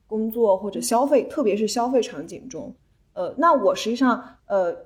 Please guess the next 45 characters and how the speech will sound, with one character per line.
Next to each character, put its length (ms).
一 120
开 300
始 300
可 200
能 160
是 160
跟 200
这 100
个 80
事 100
情 180
沾 280
边 220
儿， 320
就 120
是 160
说， 520
呃， 500
开 220
始 300
有 200
点 240
意 160
识 200
了， 120
其 160
实 160
是 220
在， 540
呃， 320
国 160
外 200
旅 160
行 340
的 100
时 160
候， 160
特 160
别 160
是 200
我 160
当 560
年 340
去 260
了， 280